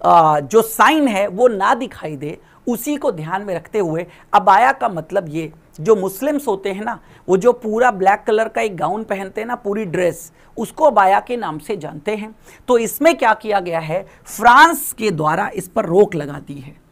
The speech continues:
कि स्कूलों में आप जो स्टेट रन स्कूल, यानी कि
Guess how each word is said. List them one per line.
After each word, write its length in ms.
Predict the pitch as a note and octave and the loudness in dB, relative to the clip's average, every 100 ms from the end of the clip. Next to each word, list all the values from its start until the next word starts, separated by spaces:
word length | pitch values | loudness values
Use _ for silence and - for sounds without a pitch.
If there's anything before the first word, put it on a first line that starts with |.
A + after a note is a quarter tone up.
| _ _ _ - | _ _ _ -10
कि 100 | G3+ | -8
स्कूलों 520 | - - A#3 D4 E4+ | -8 -4 2 8 8
में 280 | C4+ A#3 B3 - | 6 2 -2 0
आप 280 | F3 F3+ - D3 | 4 4 0 -4
जो 160 | G3+ | -2
स्टेट 380 | G#3 - D#4+ D#4 | -2 -2 -2 0
रन 180 | B3+ G#3 | -2 -2
स्कूल, 360 | F#3+ F#3 F#3+ G#3 - _ | -6 -4 -4 -4 -14 _
यानी 260 | E3+ A3+ C4 | 0 0 0
कि 280 | C#4 B3 | -4 -4